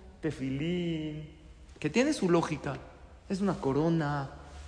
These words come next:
te conectas con Dios. Hoy explicamos un poco en la mañana, porque en la mano débil, para que predomine la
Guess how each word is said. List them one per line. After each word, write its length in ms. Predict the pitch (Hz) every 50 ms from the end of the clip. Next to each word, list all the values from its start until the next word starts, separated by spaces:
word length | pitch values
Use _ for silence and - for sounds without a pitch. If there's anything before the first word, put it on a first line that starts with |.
| - -
te 100 | 175 160
conectas 460 | - 160 147 143 139 - - 147 -
con 200 | - 131 120 135
Dios. 680 | 127 143 156 156 156 151 147 147 147 143 - - - - - - - -
Hoy 160 | 143 147 151
explicamos 520 | 165 156 - - 143 - 151 151 156 147 151
un 80 | 147
poco 220 | 143 160 - 151 139
en 80 | 131
la 80 | 131 127
mañana, 640 | 127 127 131 131 139 147 165 165 156 151 143 139 - - - - - -
porque 240 | - 127 - - 165
en 80 | 151
la 80 | 143 139
mano 280 | 139 139 143 139 139 135
débil, 680 | 139 156 170 165 139 151 151 147 143 143 135 127 - - - - - - - -
para 220 | 143 139 135 135
que 100 | - 143
predomine 600 | - - 147 143 139 135 139 147 156 160 165 160
la 180 | 156 143 131